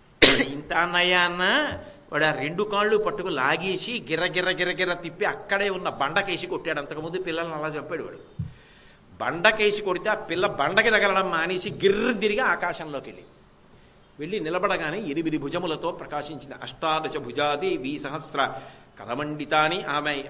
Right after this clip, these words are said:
ఎనిమిది బాహువులతో నిలబడింది. శంఖము, చక్రము, గద, పద్మము, ఖడ్గము, శూలము ఇటువంటివి పట్టుకుని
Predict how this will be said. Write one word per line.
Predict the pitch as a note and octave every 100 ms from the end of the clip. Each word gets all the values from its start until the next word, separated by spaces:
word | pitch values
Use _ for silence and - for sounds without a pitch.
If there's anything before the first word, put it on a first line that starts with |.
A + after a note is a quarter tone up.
| - B2+ - C3+
ఎనిమిది | C#3 E3 F3
బాహువులతో | D3 D3+ E3+ F#3+ E3+ F3+
నిలబడింది. | F3 C3+ B2 - - - E2+ - - - - - - - - - -
శంఖము, | - B2+ B2 E3+ D#3+ - - - -
చక్రము, | C3+ - E3 D3+ F2+ - - - A2 A2
గద, | C3 D#3+ A#2 - - - - -
పద్మము, | A#2+ - E3+ C#3+ G2 - - - -
ఖడ్గము, | B2+ A#2 - E3+ B2+ - - - -
శూలము | - C3+ E3 E3 A#2+ F2+ - - - -
ఇటువంటివి | - E3+ E3+ E3
పట్టుకుని | D3 C3+ D3 F3 D4+